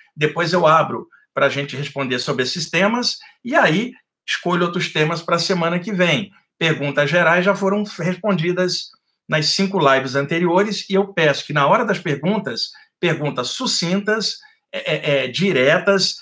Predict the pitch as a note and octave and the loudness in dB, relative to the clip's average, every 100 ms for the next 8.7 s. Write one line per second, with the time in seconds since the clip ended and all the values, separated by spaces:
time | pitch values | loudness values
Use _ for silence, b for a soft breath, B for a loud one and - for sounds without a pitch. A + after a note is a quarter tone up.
0 | B - D3+ F3+ F3 F3+ - C#3 E3 D3+ | B -2 2 4 2 0 -4 -2 0 4
1 | F3 F#3 - E3+ D#3+ D#3 D3 D3+ B2 D3+ | 2 2 -4 -6 -2 2 2 2 -2 -2
2 | D#3 C#3 C3 F3 D#3+ D#3 F#3 B3 F#3+ D3 | 0 -2 -2 -4 -2 -2 -2 -2 -4 -4
3 | D#3 D3+ C#3+ B2+ C3+ F#3 G#3 - b b | -4 -4 -4 -4 -4 -6 -6 -12 b b
4 | - D#3 D3+ C#3+ D3 C3+ C#3+ C#3 C3+ C3+ | -6 -2 0 2 2 4 4 2 -4 -8
5 | C3 C3 D#3+ D3+ D3+ G#3+ - - E3 A3 | -6 -4 -2 -2 -2 -4 -8 0 2 2
6 | A#3+ B B - F#3 E3 E3 G#3 - _ | -2 B B 0 2 4 4 2 0 _
7 | - D#3+ F3 D3 D3+ D#3 G#3 - F#3+ F#3+ | -2 -2 0 -2 -2 -2 -4 -4 -2 0
8 | G3 G3+ G#3 F3+ F3+ F#3 G3+ | 0 0 0 2 0 0 -4